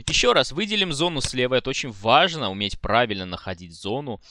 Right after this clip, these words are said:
да, не просто кучу уровней рисовать, да,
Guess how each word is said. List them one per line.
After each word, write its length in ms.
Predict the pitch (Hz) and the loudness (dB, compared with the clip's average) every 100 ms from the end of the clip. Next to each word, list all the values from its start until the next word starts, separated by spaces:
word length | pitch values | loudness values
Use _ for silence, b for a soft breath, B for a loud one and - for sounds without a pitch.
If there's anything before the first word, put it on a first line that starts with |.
| B - | B -4
да, 120 | 107 | -2
не 120 | 95 | -2
просто 340 | - 127 - 104 | -4 -6 -6 -10
кучу 360 | 117 113 - | -10 -8 -8
уровней 480 | 95 110 110 92 90 | -8 -4 -4 -4 -8
рисовать, 580 | 85 - 90 117 135 - | -8 -6 -2 0 0 -4
да, 480 | 95 95 110 98 85 | -8 -4 -2 -2 -4